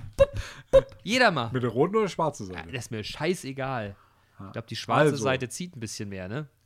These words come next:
Speaker 2: um das mal jetzt wieder aus dem Lächerlichen wieder rauszuziehen. Äh, ich habe gestern, ähm, die, äh, die Reden von Alice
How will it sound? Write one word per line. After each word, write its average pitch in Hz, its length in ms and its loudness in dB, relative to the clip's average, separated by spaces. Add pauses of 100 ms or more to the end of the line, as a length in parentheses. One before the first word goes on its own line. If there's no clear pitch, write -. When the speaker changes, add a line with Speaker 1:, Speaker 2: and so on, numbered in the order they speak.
(100)
Speaker 2:
um 135 180 -8
das 127 160 -6
mal 131 100 -2
jetzt 131 180 -4
wieder 123 160 -2
aus 117 140 -4
dem 113 120 -6
Lächerlichen 117 420 -6
wieder 101 140 -4
rauszuziehen. 127 600 -8 (400)
Äh, 117 200 -4
ich 147 120 -4
habe 131 420 2 (160)
gestern, 143 440 -4 (340)
ähm, 113 800 0
die, 107 380 0
äh, 101 640 -4
die 104 200 -8
Reden 123 460 -6
von 113 480 -2 (720)
Alice 117 640 -2